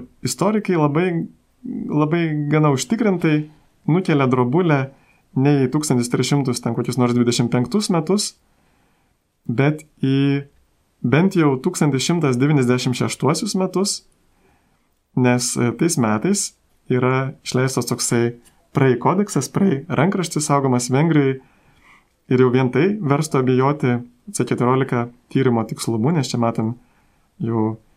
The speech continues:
beveik, e, šimtas penkiasdešimt metų skirtumas. Taigi Konstantinopolyje buvo saugoma drobulė ir, kaip tikime, va štai buvo tikėta, kad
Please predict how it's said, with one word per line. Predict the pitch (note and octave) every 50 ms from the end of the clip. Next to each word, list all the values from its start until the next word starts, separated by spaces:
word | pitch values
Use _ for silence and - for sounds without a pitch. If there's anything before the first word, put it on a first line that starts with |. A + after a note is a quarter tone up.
| _ _ _ _ _ _
beveik, | - B2 A#2 A#2 A2+ A2 G#2+ - -
e, | A#2+ A#2 A2 A2 G#2+ G#2+ G#2+ - _ _ _ _ _ _ _ _ _ _ _ _ _ _
šimtas | - - B2 A2+ A#2 G#2+
penkiasdešimt | - B2+ A#2+ A#2+ A#2 A2 A2+ A2+ - B2+ B2
metų | B2 B2 B2+ A#2 -
skirtumas. | - - F3+ G3+ G3+ F#3+ E3 C#3 B2+ - - - _ _ _ _ _ _ _ _ _ _ _ _ _ _ _ _ _ -
Taigi | B2+ A#2+ A#2 B2+ C#3 C#3+ C#3+ - - - _ _
Konstantinopolyje | - C3 B2+ B2 - B2+ A2+ B2+ A#2+ A#2+ D3 F3 F3 E3+ D#3 D3 D3 C#3+ C3+ C3+ B2+ C3 - _ _ _ _ _ _ _ _
buvo | B2+ A#2 C#3+ C#3+ C3 C3 B2 A#2 A#2+ A#2 - _ _ _ _ _ _ _ _ _ _ _ -
saugoma | - - A2 G#2+ A2 A#2 B2+ C3+ D#3 D3+
drobulė | D#3 E3 E3 D3+ D3+ E3 F3+ F#3+ F#3+ F#3+ - _ _ _ _ _ _ _ _ _ _ _ _ _ _ _ _
ir, | B2+ C3 B2+ B2+ B2+ B2 A#2+ A#2+ A#2+ A#2+ - _ -
kaip | C3+ - -
tikime, | E3+ E3+ F3 D3+ C#3+ C3+ C3+ C#3 - - _ _ _ _ _ -
va | B2+ B2
štai | B2+ - C#3+ C3+ C#3 - - _ _ _ E4
buvo | - C3 D#3+ D3
tikėta, | - - A#2+ - C#3+ F3+ G3+ G#3 F#3
kad | - C#3+ B2+ -